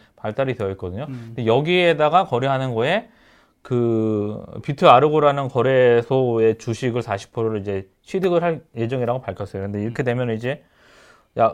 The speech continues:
Speaker 1: 결국에는 야후에서도 이제 그 가상화폐를 거래할 수 있는 상황인 거고 해외는 근데 지금 다 하고 있거든요. 실제적으로.
Speaker 2: 어.
Speaker 1: 그리고, 어, 해외 거래소 같은 경우는 수수료가 없어요.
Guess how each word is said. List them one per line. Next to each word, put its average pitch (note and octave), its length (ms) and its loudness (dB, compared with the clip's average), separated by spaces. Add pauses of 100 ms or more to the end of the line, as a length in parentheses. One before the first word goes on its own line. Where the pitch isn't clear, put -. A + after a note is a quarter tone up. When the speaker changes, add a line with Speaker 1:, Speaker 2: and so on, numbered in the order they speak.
(100)
Speaker 1:
결국에는 E3 460 2
야후에서도 D#3 1000 4
이제 B2+ 420 -4 (240)
그 G#2+ 180 -6
가상화폐를 C#3+ 560 0
거래할 C3 360 0
수 E3+ 120 -10
있는 C3 380 -4
상황인 F#3 380 -2
거고 C3 360 -4 (460)
해외는 C#4 420 2
근데 G3+ 260 0
지금 F3 320 -6
다 A#2 180 -8
하고 F3 200 -2
있거든요. G#2 640 -10
실제적으로. B2 680 -4
Speaker 2:
어. A2+ 60 -10
Speaker 1:
그리고, B2 420 -6 (720)
어, G#2 260 -6
해외 G3 300 0
거래소 C#3+ 300 -2
같은 B2+ 260 -4
경우는 A#2 240 -6
수수료가 B3 400 -2
없어요. G#2 400 -8